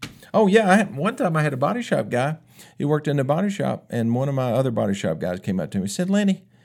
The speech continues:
do you know that such and such is stealing toilet paper?" I said, "Stealing toilet paper?" He said, "Yeah." He said, "Every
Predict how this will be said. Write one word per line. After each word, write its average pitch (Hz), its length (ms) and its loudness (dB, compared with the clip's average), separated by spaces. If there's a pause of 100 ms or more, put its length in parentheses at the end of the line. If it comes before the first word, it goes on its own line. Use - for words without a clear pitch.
(220)
do 175 60 -6
you 262 80 0
know 247 200 2
that 117 120 -4
such - 300 -4
and 110 80 -6
such 101 320 -4
is 80 80 -8
stealing 101 420 -4
toilet 87 280 -8
paper?" 82 360 -10 (840)
I 175 60 -8
said, 185 180 -6
"Stealing 233 380 -2
toilet 233 320 -2
paper?" 87 340 -8 (460)
He 202 100 0
said, 185 240 -2
"Yeah." 220 220 -2 (260)
He 160 80 0
said, 156 320 0
"Every 208 560 -2